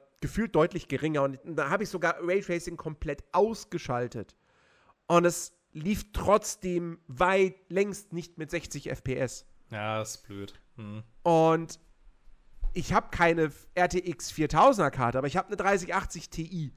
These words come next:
Speaker 1: Also ohne Raytracing und in, ohne Raytracing in Full H D und mit D L S S.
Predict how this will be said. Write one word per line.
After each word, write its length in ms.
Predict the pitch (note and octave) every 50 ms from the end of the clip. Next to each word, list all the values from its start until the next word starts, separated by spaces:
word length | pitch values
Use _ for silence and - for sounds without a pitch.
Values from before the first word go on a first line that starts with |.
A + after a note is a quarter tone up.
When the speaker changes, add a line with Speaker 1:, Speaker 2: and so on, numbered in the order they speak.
| _ _ _ - - _ _ - -
Speaker 1:
Also 200 | E3+ E3+ F#3 G3+
ohne 240 | A3+ C4 C4 B3+ A#3+
Raytracing 520 | G#3+ G#3+ C4 - - A3 G3+ F#3+ - F#3 G3+
und 100 | G3 F#3
in, 120 | F#3 F#3 - - - C4 D4 - - - F3
ohne 380 | E3+ F#3 B3 D#4 F4+ F4 E4+ D#4
Raytracing 680 | C4 B3+ C4 B3 - C4+ C4 C#4+ C4 - - C#4 C#4 - - -
in 240 | - C#4 D#4 E4+ F#4
Full 320 | - - C#4+ C4+ C#4 C4 A3
H 140 | A#3+ A#3+
D 400 | - A3+ A3 A3+ A#3+ C4 D4 C#4 - _ _ _ _ _ _ _ _ _ _ _ _ _ _ _
und 260 | - D4 - - - C4+
mit 140 | - -
D 100 | A#3+ A3+
L 100 | A3+ G#3+
S 140 | G#3+ G3+ -
S. 360 | F#3 D#3 D3 B2+ - - -